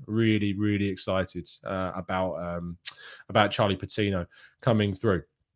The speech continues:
Let's scroll down. What's an I T K, Johan? Uh, it's someone we like to describe as in the know.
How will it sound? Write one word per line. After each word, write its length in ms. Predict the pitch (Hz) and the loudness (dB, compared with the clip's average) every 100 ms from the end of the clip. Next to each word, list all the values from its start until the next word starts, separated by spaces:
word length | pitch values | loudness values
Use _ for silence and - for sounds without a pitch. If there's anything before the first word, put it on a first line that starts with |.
| _ _ _ _ - - | _ _ _ _ -2 4
Let's 220 | 156 - | 6 6
scroll 340 | - 143 135 | 10 12 12
down. 420 | 139 165 165 165 | 12 10 12 10
What's 260 | 165 175 170 | 6 4 6
an 80 | 170 | 8
I 120 | 170 | 8
T 200 | 165 160 | 6 4
K, 260 | 175 170 170 | 10 12 12
Johan? 360 | 156 165 160 | 12 10 8
Uh, 380 | 139 139 135 123 131 | 6 8 6 4 -2
it's 220 | 139 - | 0 8
someone 240 | 190 185 | 10 10
we 80 | 175 | 10
like 180 | 170 151 | 8 6
to 80 | 143 | 2
describe 400 | 139 151 143 135 | 2 6 8 6
as 120 | 123 | 2
in 340 | 147 135 123 | 2 2 2
the 80 | 117 | 0
know. 500 | 113 113 107 104 | 0 0 2 2